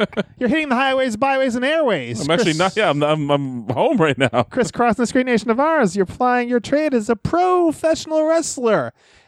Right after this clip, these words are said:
Speaker 2: And it's been a while. You got dates.
Speaker 1: I do. Uh, this Saturday, Mike, I could, we already talked about it, but I could be the Ring of Honor World Champion.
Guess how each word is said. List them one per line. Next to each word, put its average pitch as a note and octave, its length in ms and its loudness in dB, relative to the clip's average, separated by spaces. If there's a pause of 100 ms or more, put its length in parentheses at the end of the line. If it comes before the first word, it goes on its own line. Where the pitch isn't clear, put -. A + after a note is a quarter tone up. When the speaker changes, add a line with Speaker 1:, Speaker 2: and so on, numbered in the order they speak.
Speaker 2:
And A3 300 2
it's A3 120 -2
been D#4+ 160 0
a E4 40 2
while. A3+ 160 4
You D#3 80 2
got F#3+ 220 -2
dates. - 600 -2
Speaker 1:
I C#3+ 140 2
do. G#3 280 0
Uh, D3 380 2
this C#3 320 0
Saturday, E3 580 2
Mike, C#3 260 0
I F#3+ 220 0
could, F#3+ 360 -2
we B3+ 140 2
already B3+ 180 2
talked A3 320 0
about D3 220 2
it, F#3 80 0
but F#3 80 0
I D#3+ 160 2
could A3+ 160 0
be D3 120 0
the G3 120 2
Ring C3+ 180 2
of C#3 140 2
Honor C#3+ 200 2
World A#2 300 0
Champion. F#3 500 -2